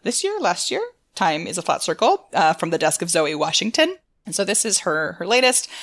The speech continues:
It's such a sweet story with a lot of heart and a lot of, like, big feelings. Joy Taylor is our main character, and she's a twelve-year-old, like, budding musician. She's got a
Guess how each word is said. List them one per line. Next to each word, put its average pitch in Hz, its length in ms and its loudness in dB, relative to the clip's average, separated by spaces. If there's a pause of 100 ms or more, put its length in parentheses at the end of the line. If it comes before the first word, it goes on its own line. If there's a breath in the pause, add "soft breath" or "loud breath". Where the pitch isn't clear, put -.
(200 loud breath)
It's 254 120 -4
such - 140 -2
a - 40 0
sweet 247 360 -2
story 202 360 2
with 202 120 0
a - 20 0
lot 196 160 2
of 208 60 -4
heart 185 580 2
and 202 100 -8
a 196 40 -6
lot 185 160 2
of, 175 480 0
like, 190 220 -4
big 180 180 0
feelings. 165 760 -2 (460 loud breath)
Joy 226 260 4
Taylor 170 640 2
is 160 380 -2
our 165 80 -4
main 151 160 -6
character, - 340 -2
and 254 140 2
she's 160 260 0
a 165 80 -4
twelve-year-old, 160 1080 0
like, - 220 -8
budding 151 340 0
musician. 160 840 -2 (380 soft breath)
She's - 180 -6
got 147 140 -2
a 156 60 -8